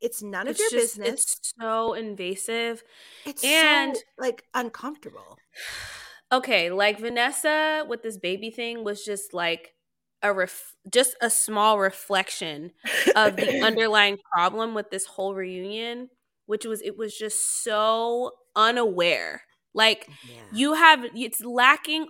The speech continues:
Speaker 2: all awareness of what, like, this reunion is for, what questions we want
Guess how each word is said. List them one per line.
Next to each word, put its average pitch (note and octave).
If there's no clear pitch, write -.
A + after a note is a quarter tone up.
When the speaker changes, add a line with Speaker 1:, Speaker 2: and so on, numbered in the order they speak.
Speaker 2:
all A#3+
awareness A#3
of G3+
what, F#3+
like, F3
this G#3+
reunion G#3+
is F3
for, C#4+
what G#3
questions A3+
we G#3
want B3